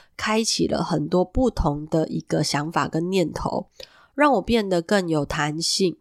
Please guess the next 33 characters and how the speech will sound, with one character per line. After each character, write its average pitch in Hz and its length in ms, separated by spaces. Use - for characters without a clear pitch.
让 202 180
我 170 80
变 185 380
得 - 260
更 185 320
完 147 340
整。 - 320
就 233 200
好 170 260
像 196 360
我 143 140
在 165 260
Anusara 165 920
的 - 500
课 277 220
程 147 280
的 156 120
最 220 240
后 170 140
一 156 140
天， 180 460
呃， 160 160
我 156 60
们 151 220
完 160 300
整 185 280
的 156 100
去 180 220
做 160 680
一 - 40
个 156 200
教 220 320
学。 - 480